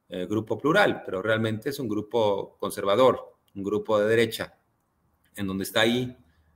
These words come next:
por igual Emilio Álvarez y Casa, que en su momento fue presidente de la Comisión de Derechos Humanos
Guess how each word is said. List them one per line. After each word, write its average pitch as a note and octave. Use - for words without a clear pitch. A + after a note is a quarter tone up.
por A2+
igual G#2+
Emilio G#2+
Álvarez G2
y F2+
Casa, A2+
que G#2+
en G2
su G#2
momento A2
fue A#2
presidente A2+
de A2+
la F#2
Comisión F2+
de G#2
Derechos F#2
Humanos G#2+